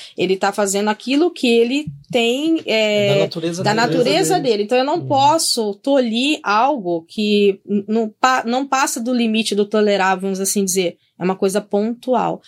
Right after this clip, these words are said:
Speaker 1: É todo dia, sim, a pessoa sai pra trabalhar todo dia. É um fato, né? Agora, quando o latido é excessivo,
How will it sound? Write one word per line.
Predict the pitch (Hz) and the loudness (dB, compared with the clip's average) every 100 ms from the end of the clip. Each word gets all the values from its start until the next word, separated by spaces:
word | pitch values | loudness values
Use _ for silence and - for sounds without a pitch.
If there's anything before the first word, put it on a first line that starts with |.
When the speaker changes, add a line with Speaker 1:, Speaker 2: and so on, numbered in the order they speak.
| - - | -18 -2
Speaker 1:
É | 262 | 0
todo | 269 220 220 | 2 0 -2
dia, | 208 294 | -2 0
sim, | 320 - 311 | 0 -2 -2
a | 240 | -2
pessoa | 214 208 | -2 -2
sai | 247 | 0
pra | 214 | -2
trabalhar | 214 208 202 190 | -2 0 0 0
todo | 185 | -2
dia. | 175 185 175 - _ _ _ _ - | -4 -4 -4 -6 _ _ _ _ -10
É | 185 | -4
um | 165 | -4
fato, | - 175 - - _ _ - | -2 -4 -4 -20 _ _ -4
né? | 175 208 - - - | -2 -2 -8 -18 -6
Agora, | 190 226 202 151 151 _ _ - | 0 2 2 0 -4 _ _ -10
quando | - 226 302 320 | 0 2 4 2
o | 339 | 2
latido | 339 339 - 233 175 160 156 | 2 0 -2 -2 -4 -6 -4
é | 190 - | -4 0
excessivo, | 208 294 349 - 339 - - 262 262 196 175 127 | 2 2 0 -2 -2 -2 -4 -2 -2 -4 -8 -12